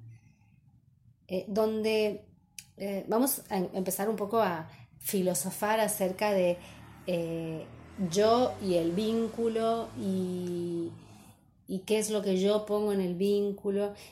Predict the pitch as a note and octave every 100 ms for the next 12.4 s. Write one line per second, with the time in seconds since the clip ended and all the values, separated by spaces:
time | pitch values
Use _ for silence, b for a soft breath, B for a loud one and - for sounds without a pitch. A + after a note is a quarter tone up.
0 | - G3+ G3+ A3+ G3+ G3+ - A#3 A#3 A3
1 | F3+ E3 B B B - - F#3 F3 E3
2 | - - F3+ D#3+ - C4 G3 G3+ G#3 G#3+
3 | G#3 G3+ G3 F#3 - F#3+ F#3+ F#3+ F#3 F#3+
4 | F#3+ G3 G3+ F#3+ E3+ E3+ B B - F#3
5 | F#3 E3+ E3+ - - - F3 G3+ B3+ C4
6 | G#3 G3 F#3+ - A3+ A#3 A#3 G3 F#3 E3+
7 | F3+ E3+ G#3+ A3 A3+ A#3+ - F3 - F3
8 | G3 A3 B3 G3+ F#3 F3 F3+ F#3 F#3+ F#3
9 | G3 G3+ - - E3+ E3 E3 G3 G3+ G3+
10 | F#3+ F3 E3 F3 E3+ E3 E3 D#3+ D3+ -
11 | _ _ b b b b b b b F#3+
12 | F#3+ F#3+ F#3+